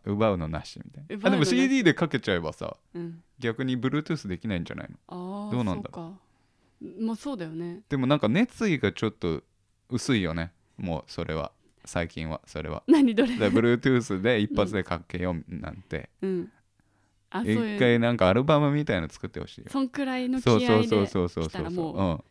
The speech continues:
Speaker 2: 拒否できないだろうと。
Speaker 1: うん。そうできないよ。
Speaker 2: そうかもね。
Speaker 1: うんうん。
Speaker 2: <laughs> 確かに。え、今は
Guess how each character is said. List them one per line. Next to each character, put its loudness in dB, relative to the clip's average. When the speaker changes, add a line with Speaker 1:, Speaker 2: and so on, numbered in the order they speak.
Speaker 2:
拒 -8
否 -12
で -12
き -10
な -6
い -4
だ -
ろ 2
う 0
と。 2
Speaker 1:
う 2
ん。 0
そ -4
う -2
で -
き -2
な -2
い -6
よ。 -16
Speaker 2:
そ -4
う -2
か -8
も -2
ね。 0
Speaker 1:
う -4
ん 0
う 0
ん。 -6
Speaker 2:
<laughs> -12
確 -20
か -16
に。 -16
え、 -4
今 -2
は -4